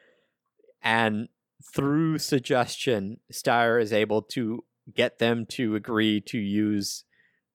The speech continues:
uh, like, this magic nuke thing that, like, <coughs> is,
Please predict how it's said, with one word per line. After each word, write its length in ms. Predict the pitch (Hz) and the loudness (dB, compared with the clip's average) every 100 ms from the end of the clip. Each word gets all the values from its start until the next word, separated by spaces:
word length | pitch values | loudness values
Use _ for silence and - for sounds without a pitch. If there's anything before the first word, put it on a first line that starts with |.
| _ - | _ -4
uh, 280 | 95 92 90 | 0 0 0
like, 340 | 90 95 - | 0 -2 -2
this 180 | 113 - 101 | -8 -8 -10
magic 540 | 95 101 98 117 - | -2 0 0 -4 -6
nuke 260 | 101 101 - | -6 -6 -2
thing 360 | 127 117 127 120 | 0 0 -4 0
that, 200 | 101 104 | 0 2
like, 320 | 92 95 - _ - _ _ _ - | -2 -2 -8 _ -20 _ _ _ -6
<coughs> 520 | - 160 90 _ - | -2 -2 -4 _ -2
is, 440 | 117 113 101 - | 2 2 -2 -12